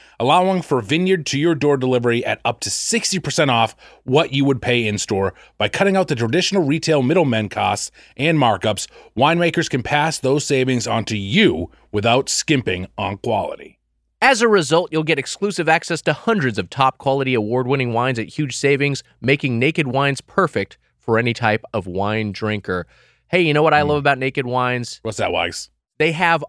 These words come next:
Speaker 2: a lot of my favorite varietals. In fact, my favorite wine Naked Wine sent me was the Cabernet Sauvignon. The wine is so good,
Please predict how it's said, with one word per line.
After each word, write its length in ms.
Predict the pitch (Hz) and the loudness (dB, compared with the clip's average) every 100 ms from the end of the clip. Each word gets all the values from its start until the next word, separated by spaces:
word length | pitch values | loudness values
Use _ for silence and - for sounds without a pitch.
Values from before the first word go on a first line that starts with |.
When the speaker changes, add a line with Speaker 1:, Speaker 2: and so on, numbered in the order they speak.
| - | -4
Speaker 2:
a 100 | 151 | -4
lot 320 | 165 190 170 | 0 2 2
of 80 | 139 | 0
my 140 | 127 | -4
favorite 400 | - 123 113 110 | -2 -4 -4 -6
varietals. 580 | 110 107 101 95 95 92 | -4 -2 0 -2 -6 -6
In 120 | 123 | -4
fact, 320 | 156 151 - | 0 0 0
my 160 | 131 123 | -2 -2
favorite 480 | - - 185 208 139 | -2 -2 0 0 -2
wine 400 | 135 143 139 135 | 0 0 0 0
Naked 300 | 143 143 135 | -2 -2 -2
Wine 240 | 139 131 | -2 -2
sent 340 | 120 - 135 117 | -2 -2 -2 0
me 320 | 117 110 110 _ _ | 0 0 -2 _ _
was 200 | 113 101 | 0 0
the 80 | 107 | -4
Cabernet 460 | - 143 143 135 123 | 2 2 2 0 0
Sauvignon. 600 | - 117 117 107 101 104 | 0 -2 -2 -2 -2 -2
The 60 | 104 | -2
wine 240 | 117 117 | -2 -2
is 140 | 120 104 | -4 -8
so 340 | - - 160 | -2 2 2
good, 300 | 139 127 117 | 2 2 2